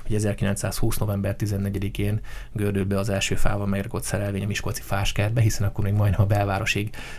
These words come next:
ö, tartott a, a vonal, és, ö, ugye, mikor a száz éves, ö,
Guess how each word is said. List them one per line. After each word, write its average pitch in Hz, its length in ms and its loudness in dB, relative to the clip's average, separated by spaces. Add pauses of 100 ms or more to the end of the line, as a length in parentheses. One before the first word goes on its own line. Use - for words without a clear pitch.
(100)
ö, 104 140 -2
tartott 98 500 -2
a, 101 480 2
a 95 60 0
vonal, 131 400 6 (560)
és, 101 420 2
ö, 101 540 4
ugye, 104 340 2 (160)
mikor 104 440 0
a 120 80 2
száz 107 240 2
éves, - 400 0
ö, 107 160 2